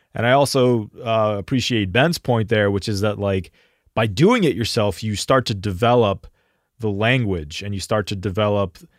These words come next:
the communication skills till then, where if you had the opportunity to work with a big time producer, now you can communicate your ideas in a better way than, like,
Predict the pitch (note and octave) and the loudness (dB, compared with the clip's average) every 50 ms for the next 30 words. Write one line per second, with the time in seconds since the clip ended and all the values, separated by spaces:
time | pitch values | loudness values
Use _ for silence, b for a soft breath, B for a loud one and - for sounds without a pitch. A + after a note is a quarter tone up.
0 | _ _ _ _ A2 G#2 - A2 A2 G#2+ G#2 G2+ F2+ - - A#2 B2 A2+ - - | _ _ _ _ -8 -6 -4 -4 -4 -4 -4 -6 -6 -2 0 0 0 0 -2 -4
1 | G2 F#2 - - - G2 F#2+ F#2 F2+ E2+ - - G#2+ G#2 G2+ G2 A2 A2+ A2 A2 | -6 -6 -8 -6 -4 -4 -2 -2 -4 -8 -4 -2 -2 -2 0 0 0 0 0 -2
2 | G#2+ G#2 - _ _ _ _ _ _ _ _ _ _ - - G2 G#2 G#2+ G#2+ G#2+ | -4 -6 -10 _ _ _ _ _ _ _ _ _ _ -10 -4 -2 0 2 2 2
3 | G#2+ G#2+ A2 A2 G#2+ - - A2+ G2 G#2+ A2+ A#2+ A2+ A#2 A2+ A2 - A2+ - - | 2 2 2 2 0 0 -2 -2 2 4 2 4 4 2 0 0 0 -4 -4 -4
4 | F3+ G#3+ F#3+ E3+ B2 A#2 G#2 G2+ G2+ F#2+ E2+ G2+ G2+ F2+ F#2 E2 F#2 F2+ - - | -4 -2 -2 0 0 0 0 0 -2 -2 -2 -4 -4 -4 -4 -4 -6 -6 -6 -6
5 | F#2 F2+ - F#2 E2+ F2 F2+ F2 - - F#2 F2+ F#2 F2+ G2 A2+ B2 C#3+ F#3 G3 | -8 -6 -8 -8 -8 -8 -8 -8 -6 -6 -6 -6 -6 -6 -2 0 2 4 4 2
6 | F3+ D#3 - D3+ C3 - B2+ C3 C3+ C3 A#2+ - A#2+ G#2+ D#2+ G#2+ A2 G#2+ G2 G2 | 0 -4 -6 -8 -6 -4 -4 -4 -2 -4 -4 -4 -4 -4 -4 -2 -2 -2 -2 -2
7 | G2 A2+ A2+ G#2 G2+ F#2 F#2+ F#2+ F#2+ F2+ E2+ G#2+ A2 G#2 G2+ F#2+ G2+ G2+ G2+ G2 | -2 -2 0 0 0 -2 -4 -4 -6 -4 -2 -2 0 0 0 0 0 0 0 0
8 | F#2 F#2 F2+ F2 F2+ F2 F2 E2+ D#2+ - - | -2 -2 -4 -4 -4 -4 -4 -4 -6 -8 -14